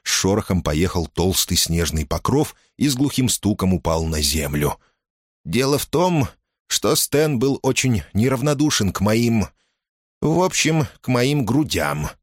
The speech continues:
Джо не удается сдержать широкой улыбки.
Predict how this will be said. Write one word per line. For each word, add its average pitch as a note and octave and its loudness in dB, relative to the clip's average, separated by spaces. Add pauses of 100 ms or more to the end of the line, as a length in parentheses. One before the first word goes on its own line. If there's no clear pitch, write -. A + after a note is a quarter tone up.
(640)
Джо D#2 0
не F2 2
удается F#2 0
сдержать G2 0
широкой F#2 0
улыбки. F#2 -2